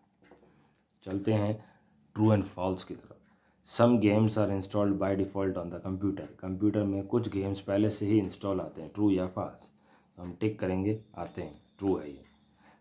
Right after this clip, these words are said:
Some of the C D ROMs are automa-, auto run, कुछ ऐसी सीडी होती है जो अपने आप ही चलती है, बिल्कुल सही है, ट्री करेंगे। जो मल्टीमीडिया सीडीज होती है वो सब अपने आप चलती है। थर्ड, learning multimedia program is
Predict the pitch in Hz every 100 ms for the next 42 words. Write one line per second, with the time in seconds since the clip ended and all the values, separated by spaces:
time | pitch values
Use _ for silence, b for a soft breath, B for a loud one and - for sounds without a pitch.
0 | - - 113 117 110 95 98 95 107 104
1 | 101 101 101 95 90 87 92 92 90 -
2 | - 90 98 95 87 76 - 117 110 104
3 | 110 107 104 104 95 107 104 92 101 107
4 | 107 110 92 85 92 76 - _ b b
5 | b b - 98 92 92 104 98 80 73
6 | _ _ 104 98 90 78 71 73 _ _
7 | _ _ _ _ - 85 95 87 B B
8 | _ 98 101 120 113 107 104 104 101 95
9 | 90 98 92 92 101 - 85 82 - 73
10 | - - _ _ _ _ _ 95 90 82
11 | 95 107 117 113 107 101 107 107 104 107
12 | 101 95 101 101 95